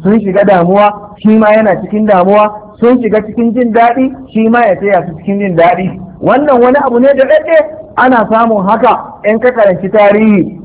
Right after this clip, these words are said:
Don haka, duk mutumin da zai ce maka wai al'amari ya tunkaro, ba ruwan shi da addini, wannan ya jahilci tarihi kuma ya jahilci addini. Dolen dole ne a yi la'akari da wane ne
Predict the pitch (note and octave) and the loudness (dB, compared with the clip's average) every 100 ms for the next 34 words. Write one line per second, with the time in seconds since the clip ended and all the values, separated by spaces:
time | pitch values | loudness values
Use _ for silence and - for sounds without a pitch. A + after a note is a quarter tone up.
0 | - G3 A#3 A3+ F#3 C#4+ C4 F#3 A3 G#3 | -4 0 0 0 -2 0 -2 -2 -4 -2
1 | F3 E3 F#3+ E3+ F#3+ F3 F3 D#3+ - - | -2 0 0 0 0 0 0 -2 -4 -18
2 | - C3+ G#3 C4 G3 F#3+ G#3+ F#3+ F3 F#3 | -8 -2 0 2 0 0 0 2 0 0
3 | G#3 G#3 G#3 G#3+ A3 G#3 G#3+ G#3+ G#3+ - | 2 2 -2 -2 2 4 4 0 -4 -16
4 | - D#3 A3+ G#3 G3+ A3+ G#3+ G3 F#3 F3 | -8 0 2 2 2 0 0 0 0 0
5 | D3 A#3 A#3+ G3+ - - - G3+ A#3+ A3+ | 0 0 2 0 -4 -10 -2 0 0 0
6 | B3 A3+ A3+ F#3+ G3+ F#3+ F3+ F3+ - A3 | 0 2 2 2 2 2 -2 -4 0 2
7 | G#3+ A3 G#3+ F3 F#3+ G3+ G3+ G3+ G3+ F3 | 2 2 -2 -2 -2 2 2 2 2 2
8 | D#3+ F3 E3+ C#3 E3 F3 C#3+ - - - | 0 -2 -4 -2 -2 -2 -4 -8 -16 -14
9 | A2+ F3 B3+ C4+ C4+ A#3+ G3+ D3+ A3+ B3 | -4 0 2 4 2 2 -2 0 2 2
10 | A#3 G#3 A3+ A3+ - - E3 G#3 A3+ G3+ | 2 2 2 0 -6 -10 -2 0 0 0
11 | A3 G#3+ G3+ A3 G3+ F#3 F#3 F#3 B3 D4+ | -2 -2 -2 0 2 4 2 2 2 4
12 | D4+ A3+ - | 4 2 -2